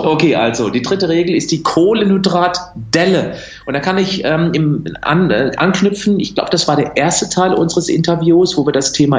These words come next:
Insulin hatten. Nein, das war der zweite Teil. Das Thema Insulin. Kohlenhydrate sind ja nicht böse. Für mich sind Kohlenhydrate Muskelbenzin. Das heißt, wer sich viel körperlich bewegt, wer viel an der frischen Luft ist, wer laufen geht,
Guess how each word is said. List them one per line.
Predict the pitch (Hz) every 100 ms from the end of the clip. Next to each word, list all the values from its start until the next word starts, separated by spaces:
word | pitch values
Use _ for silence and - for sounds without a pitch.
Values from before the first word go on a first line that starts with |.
| -
Insulin | 143 139 131 127 139 190 180
hatten. | 196 220
Nein, | 190 190
das | 190
war | 180
der | 151
zweite | - 120 135
Teil. | - 101 - - -
Das | - 143
Thema | 160 156
Insulin. | 139 143 135 120 147 233 - - - -
Kohlenhydrate | - 202 262 247 190 190
sind | 196 196 170
ja |
nicht | 156 170 170 160 -
böse. | 135 147 147 95
Für | - 139
mich | 180 -
sind | 190
Kohlenhydrate | 165 160 180 165 165 156 151
Muskelbenzin. | 147 196 202 196 180 185 160 165 156 - 185 165
Das | 117 120
heißt, | 147 147 151
wer | 151
sich | 156 -
viel | - 214 226 156
körperlich | 185 190 196 185 175
bewegt, | - 147 165 196 - -
wer | 143
viel | 165 151
an |
der | 156
frischen | 151 160 - 151
Luft | 170 185 185
ist, | 160 -
wer |
laufen | 175 147 175 165 165
geht, | 151 147